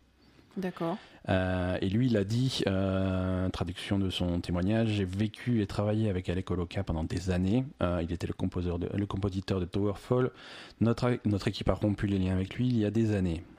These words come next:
Speaker 2: Je crois et je soutiens Zoé. Malheureusement, d'après mon expérience avec Alec et celle d'autres personnes proches, j'ai été choqué de lire ça, mais pas surpris. »
Speaker 1: Oui, voilà, c'est ça.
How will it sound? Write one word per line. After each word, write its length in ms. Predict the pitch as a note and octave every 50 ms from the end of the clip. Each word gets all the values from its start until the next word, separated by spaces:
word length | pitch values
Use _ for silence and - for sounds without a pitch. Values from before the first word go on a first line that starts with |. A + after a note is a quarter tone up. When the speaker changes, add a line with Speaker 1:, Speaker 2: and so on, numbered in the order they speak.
| -
Speaker 2:
Je 160 | - F#2+ F#2 G2
crois 500 | - - - G#2+ G#2+ A2+ A#2 D3 D#3+ - - -
et 60 | F#2+
je 100 | F2+ F2+
soutiens 440 | F2 - - G#2 - - - G#2 G#2
Zoé. 280 | G2 F#2+ E2+ - - - - - - - - - - - - - - - - - -
Malheureusement, 720 | G#2+ F2 E2+ F2 F#2+ F2+ F#2+ G#2+ A2+ B2 C3 B2+ - - -
d'après 280 | G2+ G2 F#2 - - F#2
mon 100 | F2+ F#2
expérience 520 | F#2+ - - - F2+ F#2 G2 G2+ G2 -
avec 200 | F2+ E2+ F2 - -
Alec 340 | F#2 F#2 F#2+ G2 - - -
et 60 | - F2
celle 240 | - - D#2 D2+
d'autres 280 | E2 G2 G#2+ G#2+ - F#2+
personnes 360 | - - - - - D#2 E2+
proches, 360 | - - - F#2+ G2 - - -
j'ai 140 | - - F#2
été 160 | F2 - D#2+
choqué 480 | - - - - A2+ A2 - - G2 F#2
de 100 | F2 E2+
lire 180 | E2 E2+ -
ça, 260 | - - G2 G2+ - - - -
mais 140 | - F#2+ G2
pas 140 | - - F2+
surpris. » 340 | - - - - - - - - - _ _ _ - - _ _ _ _
Speaker 1:
Oui, 160 | - C#4+ D4+ A3
voilà, 260 | F3 F#3 G#3 A#3 G#3
c'est 140 | - - - - -
ça. 60 | F#3+